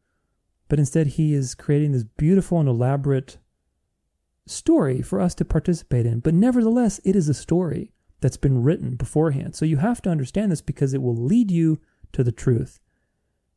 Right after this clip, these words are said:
Again, in Isaiah forty-six ten, "I declare the end from the beginning." So you have to reconcile these things that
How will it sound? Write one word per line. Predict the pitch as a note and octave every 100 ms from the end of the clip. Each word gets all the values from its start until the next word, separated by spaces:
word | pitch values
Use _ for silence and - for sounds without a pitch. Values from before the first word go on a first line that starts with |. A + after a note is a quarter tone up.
| _ _
Again, | D3 F#3+
in | E3 F#3
Isaiah | F3+ D#3+ E3+
forty-six | D#3+ E3+ D#3+ - C#3
ten, | F3+ D#3+
"I |
declare | B2+ C3 D#3 D3+
the | C#3+
end | C#3
from | -
the | B2+
beginning." | B2 C#3+ F3+ C#3
So | D3+
you |
have | F#3+ A#3+
to | B3
reconcile | D4+ D4+ A#3+ F#3+ D#3
these | D#3 D#3+
things | - G3 G3 D#3+
that | D3+ -